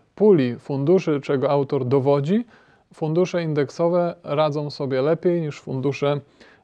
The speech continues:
e, aktywnie zarządzane. Nie sposób jednak nie odnieść się jeszcze do rynku polskiego, który po pierwsze ma mało oferty, bo tak jak, e,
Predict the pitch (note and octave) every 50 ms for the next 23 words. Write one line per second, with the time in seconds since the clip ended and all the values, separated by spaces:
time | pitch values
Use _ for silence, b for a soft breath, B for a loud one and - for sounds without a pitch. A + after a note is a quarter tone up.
0 | b - - C3+ C3+ C3 C3 C3 B2+ - - - C#3 B2 - _ - D#3 C3+ B2
1 | C#3 C#3 C3+ C3+ C3+ C3 - - - - C3+ B2+ C#3+ C#3 C3 C#3+ C#3 C#3+ C3+ D3
2 | C3 A2 G2 - - - _ _ b b b b b b b b b b b _
3 | _ C3+ C3 C#3+ D3+ D3+ - - - - F#3+ G3 F#3 - F3 D3+ E3 D#3+ D#3 D3+
4 | D3+ C#3+ C3 - C#3+ C#3+ D3+ E3+ E3+ E3+ E3 D3+ C3+ A#2+ - - D3 D3+ D3 -
5 | - D3+ C#3 C#3+ C3+ C#3+ D3 C#3+ C3+ - C3 - C3+ C3+ B2+ B2 - - - B2+
6 | B2 A2 A#2+ C3+ E3 F3 E3 b b b b b b b b b _ _ _ _
7 | _ _ _ _ _ _ _ - - - F3 D#3+ D3+ C#3+ C3 B2 A#2+ A#2+ b b
8 | b b b b b b _ _ _ - D#3+ D3+ - E3 E3 D#3+ C#3+ - - C#3
9 | C3+ C#3 C#3+ C#3+ D#3 E3 E3 D3+ C#3+ C3+ B2+ C3 B2+ - C#3 B2 A#2 A2+ - -
10 | A#2+ C3 D3+ - _ _ _ - C#3+ C3 - D#3 D3+ - - - C#3+ C3+ - b
11 | b b b b b b b b _ _ D#4 G3 C3+ C3+ C3+ B2+ B2+ B2 B2